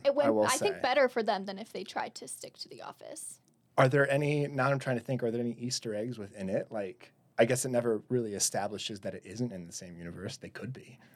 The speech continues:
Speaker 1: Well, there are
Speaker 2: I
Speaker 1: a
Speaker 2: need
Speaker 1: lot of,
Speaker 2: lore.
Speaker 1: 'cause Mike Schur
Speaker 2: <laughs>
Speaker 1: worked
Speaker 2: Yes.
Speaker 1: on The Office.
Speaker 2: Yes.
Speaker 1: And was one of the people behind Parks and Rec.
Speaker 2: Mm-hmm. A
Speaker 1: And,
Speaker 2: genius.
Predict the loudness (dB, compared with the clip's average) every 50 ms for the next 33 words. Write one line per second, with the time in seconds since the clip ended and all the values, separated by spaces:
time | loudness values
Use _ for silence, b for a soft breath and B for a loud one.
0 | b b b _ 0 2 2 4 4 4 4 6 6 8 8 8 6 6 6 6
1 | 6 6 6 4 2 -2 -4 -4 -2 0 0 0 -2 -6 -8 -10 -8 -6 -4 -2
2 | -2 0 -2 -4 -4 -8 -14 -20 -20 -20 -20 -20 -14 -12 -10 0 4 6 6 6
3 | 6 2 -4 -6 -6 -6 -6 -6 -6 -6 -4 -4 -6 -6 -8 -10 -10 -12 -12 -8
4 | -4 -2 -2 -2 -4 -6 -14 -16 -18 _ _ _ _ -16 -10 -8 -6 -4 -2 -2
5 | -4 -4 -6 -6 -8 -12 -16 _ _ _ _ _ _ _ _ -6 -6 -4 -4 -4
6 | -6 -6 -6 -4 -2 -2 -2 -2 -4 -10 -20 _ _ _ -18 -12 -10 -6 -4 -4
7 | -4 -4 -8 -10 -6 -6 -6 -6 -4 -6 0 2 4 6 6 4 4 2 -2 -8
8 | -8 -6 -4 0 2 2 4 4 2 0 0 2